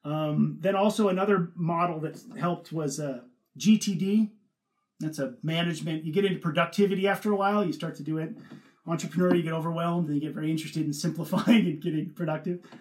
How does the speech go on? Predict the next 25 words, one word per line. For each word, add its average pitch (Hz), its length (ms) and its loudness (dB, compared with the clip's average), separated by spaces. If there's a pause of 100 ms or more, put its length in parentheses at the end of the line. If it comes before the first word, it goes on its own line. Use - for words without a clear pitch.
(180)
So 147 180 -6
G 180 220 -2
T 196 180 4
D 190 160 0
helped. 180 320 2 (720)
And 175 160 2
then 214 140 6
a 202 40 6
lot 226 360 4
of, 185 240 4
uh, 139 260 0 (920)
everything, 214 680 2
all 226 240 4
the 233 80 2
kind 208 240 4
of 147 80 0
holistic 190 560 2
Eastern 190 380 -2
stuff, 147 320 -4
everything 170 480 -2
from 156 360 -8 (160)
Taoism 170 540 0
to 165 100 0
Buddhism 165 680 0
to, 170 320 -2